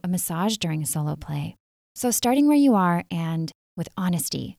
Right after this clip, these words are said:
to yourself and to your guy, I think can go so far.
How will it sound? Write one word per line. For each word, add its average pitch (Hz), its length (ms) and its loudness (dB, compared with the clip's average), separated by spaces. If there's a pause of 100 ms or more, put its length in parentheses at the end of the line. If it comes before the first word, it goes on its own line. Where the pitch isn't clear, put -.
(100)
to 180 100 -6
yourself 247 600 0
and 190 380 0
to 190 100 -8
your 165 140 -6
guy, 202 460 0 (240)
I 208 100 -2
think 208 240 -2
can 190 140 0
go 170 160 -2
so 170 260 -2
far. 147 460 -8